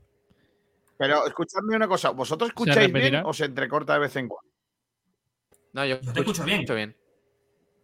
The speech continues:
Speaker 1: Vale, pues entonces seré yo, que no, no ha, ha, tal.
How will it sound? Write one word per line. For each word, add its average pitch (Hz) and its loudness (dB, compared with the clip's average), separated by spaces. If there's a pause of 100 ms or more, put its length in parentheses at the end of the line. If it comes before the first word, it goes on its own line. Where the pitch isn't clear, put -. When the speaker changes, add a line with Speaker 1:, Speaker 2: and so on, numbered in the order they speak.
(260)
Speaker 1:
Vale, 90 -10
pues 92 -14
entonces 110 -6
seré 95 -6
yo, 90 -12
que 85 -16
no, 92 -10
no 101 -6
ha, 98 -2 (680)
ha, 95 -12
tal. - -12